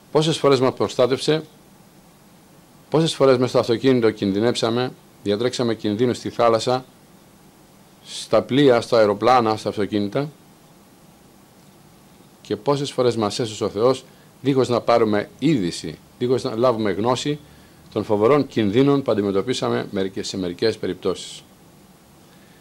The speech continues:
Και σε πο-, πόσες φορές οι νεκροψίες που σκοτώθηκαν από τραύματα ή από αυτοκινηστά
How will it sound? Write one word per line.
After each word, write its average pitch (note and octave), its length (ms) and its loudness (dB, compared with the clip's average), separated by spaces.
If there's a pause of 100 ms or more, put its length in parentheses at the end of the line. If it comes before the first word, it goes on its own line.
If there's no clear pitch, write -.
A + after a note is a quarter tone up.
(360)
Και G2 260 0 (400)
σε - 200 -8
πο-, C#3 200 0
πόσες C#3+ 340 -2
φορές C3 280 0
οι C3 40 -2
νεκροψίες A2 640 0
που - 120 -10
σκοτώθηκαν G#2 600 -4 (1120)
από F#2 520 -2 (300)
τραύματα F#2 680 0 (100)
ή G#2+ 160 -2
από G2+ 160 -2
αυτοκινηστά F#2 640 -4